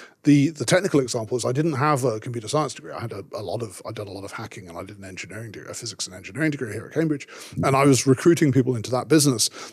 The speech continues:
And I was just aware that they knew stuff that I didn't know, you know, data structures and algorithms type stuff, compiler type stuff,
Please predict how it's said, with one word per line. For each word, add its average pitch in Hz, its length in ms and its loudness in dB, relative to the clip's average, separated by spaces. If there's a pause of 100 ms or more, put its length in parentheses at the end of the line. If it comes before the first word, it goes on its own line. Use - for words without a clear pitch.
(100)
And 139 80 4
I 127 60 6
was 127 120 6
just - 240 6
aware 127 280 8
that 117 100 0
they 120 160 -4
knew 117 240 -2
stuff - 400 -2
that 85 100 -8
I 82 120 -2
didn't - 200 -8
know, 50 180 -8 (200)
you 110 100 -4
know, 95 60 -6
data - 280 -4
structures - 400 -8
and 80 80 -12
algorithms - 460 -10
type - 240 -14
stuff, - 220 -10
compiler 78 500 -2
type - 260 -10
stuff, - 440 -10